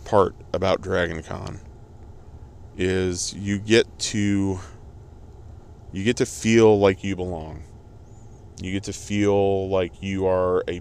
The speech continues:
part of something. And it's wonderful. If you get the opportunity, go to Dragon Con.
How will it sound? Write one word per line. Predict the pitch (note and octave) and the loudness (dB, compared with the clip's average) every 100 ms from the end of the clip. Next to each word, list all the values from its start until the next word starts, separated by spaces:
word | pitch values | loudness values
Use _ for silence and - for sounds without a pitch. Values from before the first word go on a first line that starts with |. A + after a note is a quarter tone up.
| - | -10
part | - - G#2+ G2+ - | -12 -2 0 0 -4
of | F#2 | -6
something. | - - F#2+ F2+ - - - - - - - - - - - - - - - - - | -6 -8 -8 -10 -10 -14 -14 -16 -16 -18 -20 -20 -20 -20 -20 -20 -20 -20 -20 -20 -10
And | F#2 F#2 F#2 F2+ | -6 -4 -4 -4
it's | D2+ G2 - | -4 -6 -6
wonderful. | F#2+ A#2 F2 - - - - - - - - - - - - - - | -6 -6 -8 -10 -12 -14 -16 -20 -20 -20 -20 -20 -20 -20 -20 -20 -14
If | F2+ | -8
you | G2+ | -2
get | A2 C#3+ | 2 4
the | C3 B2+ | 8 10
opportunity, | A#2+ A2+ - G#2+ G2+ F#2+ F#2 F#2+ - - - - - | 10 6 -2 0 0 0 -2 -6 -16 -20 -20 -10 4
go | A2 | 6
to | G#2+ | 6
Dragon | G2+ G#2 G2+ G2 | 6 8 8 4
Con. | F#2 G2+ G2 G2 | -2 -2 0 -2